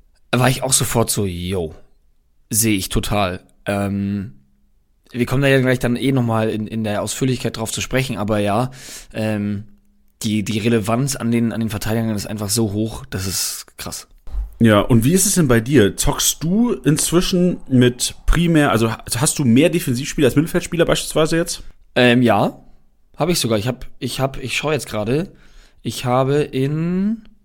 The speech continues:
Speaker 1: zwei Ligen habe ich mit Fünferkette gespielt und in einer mit Viererkette.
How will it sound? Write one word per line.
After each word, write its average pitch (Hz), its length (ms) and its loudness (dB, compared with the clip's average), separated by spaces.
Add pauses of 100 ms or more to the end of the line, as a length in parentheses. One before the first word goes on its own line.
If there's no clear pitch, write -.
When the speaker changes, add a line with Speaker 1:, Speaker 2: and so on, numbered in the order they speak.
(2000)
Speaker 1:
zwei 139 360 4
Ligen 202 580 4
habe 170 140 0
ich - 80 -4
mit 170 120 0
Fünferkette 185 500 0
gespielt 196 640 -2 (480)
und 131 140 0
in 127 80 -2
einer 135 200 0
mit 156 100 -2
Viererkette. 95 560 -6